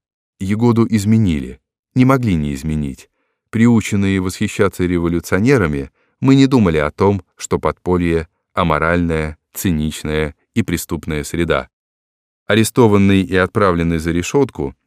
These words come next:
он, конечно же, думал о том, кто его выдал. Высланный в Симбирск под надзор полиции, пытался понять, кто тайный осведомитель охранного отделения.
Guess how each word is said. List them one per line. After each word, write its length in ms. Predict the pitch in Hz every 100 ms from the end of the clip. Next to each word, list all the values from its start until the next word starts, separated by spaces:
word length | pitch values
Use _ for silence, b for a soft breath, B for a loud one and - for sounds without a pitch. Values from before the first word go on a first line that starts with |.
| _
он, 160 | 135 139
конечно 460 | 110 110 104 104
же, 200 | 92 92
думал 440 | 90 104 92 82 -
о 120 | 76
том, 420 | - 131 139 78 - _ -
кто 320 | - - 123
его 320 | 113 110 113
выдал. 540 | 110 131 92 64 - - _ _ _ -
Высланный 540 | 123 123 110 101 95
в 40 |
Симбирск 600 | - 101 95 98 87 -
под 180 | - 90
надзор 400 | 92 87 98 85
полиции, 720 | - 80 113 131 - 69 - _ _ _ _ _ -
пытался 400 | 120 147 139 135
понять, 480 | 135 131 82 73 -
кто 380 | - - 139 87
тайный 500 | - 87 76 73 76
осведомитель 840 | 82 80 82 78 78 95 104 110
охранного 720 | - 85 87 76 78 76 76
отделения. 840 | - 78 76 98 104 76 67 60